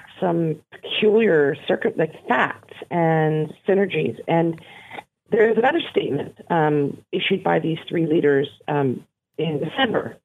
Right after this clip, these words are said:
It was, um, issued on a Monday morning. On the Saturday before that, uh, Justin Trudeau, Melanie Joly had a Saturday afternoon meeting in Ottawa with the foreign ministers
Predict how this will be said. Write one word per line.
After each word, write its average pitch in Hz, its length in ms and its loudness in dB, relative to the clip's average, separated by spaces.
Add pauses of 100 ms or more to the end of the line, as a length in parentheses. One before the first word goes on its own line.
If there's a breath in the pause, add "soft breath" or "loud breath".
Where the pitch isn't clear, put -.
(160)
It - 60 -4
was, 156 220 2 (200)
um, 131 400 -4 (480)
issued - 260 0
on 190 120 0
a 175 60 -2
Monday 170 340 -2
morning. 175 480 0 (360 soft breath)
On 170 140 2
the 180 140 0
Saturday 247 380 0
before 175 460 0
that, 139 420 0 (520)
uh, 147 80 -10
Justin 208 400 -2
Trudeau, 180 320 -2
Melanie 180 320 0
Joly 151 580 -2 (480)
had 175 120 -2
a 180 120 -4
Saturday 226 300 2
afternoon 170 500 0
meeting 151 440 2 (440)
in 156 160 -2
Ottawa 143 520 0 (400)
with - 240 -2
the 160 320 2 (180)
foreign 180 240 2
ministers 151 480 0